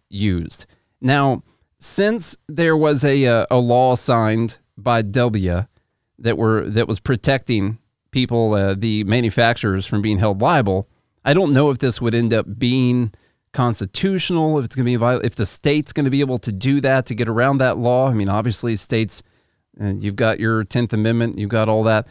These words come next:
So I don't know exactly how that's gonna go in the court system. That remains to be seen. What are you finding on the gun, Chuck?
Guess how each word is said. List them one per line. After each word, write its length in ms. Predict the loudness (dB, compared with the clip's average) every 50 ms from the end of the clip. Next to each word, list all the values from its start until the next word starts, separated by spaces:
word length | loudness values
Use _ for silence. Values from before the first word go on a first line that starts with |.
| -12 _ _
So 380 | -6 -2 0 2 2 2 0 -2 -6 -4 -2
I 100 | 0 2
don't 120 | 2 4
know 120 | 4 2 2
exactly 560 | 2 2 0 2 2 0 0 0 0 0 2
how 140 | 2 2 2
that's 200 | 2 0 0 0
gonna 160 | -2 -2 0
go 280 | 0 0 0 0 0 -2 -6 _ _ _ _ _
in 140 | -2 -2
the 80 | -2 -2
court 260 | 0 0 0 0 0
system. 440 | -2 -2 -2 -2 -2 -2 -2 -2 -4 -10 _ _
That 180 | -4 -4 -2
remains 380 | 0 0 0 2 2 0 0 -2
to 80 | -4 -4
be 120 | -4 -4
seen. 340 | -2 0 0 0 0 -2 -4 -6 _ _ _ _ _ _ _ _ _ _ -16 _
What 160 | -2 0 0
are 20 | 0
you 100 | 0 0
finding 320 | 0 0 2 2 2 0
on 100 | 0 0
the 60 | 0
gun, 260 | 0 0 0 0 0
Chuck? 280 | 0 0 -2 -2 -2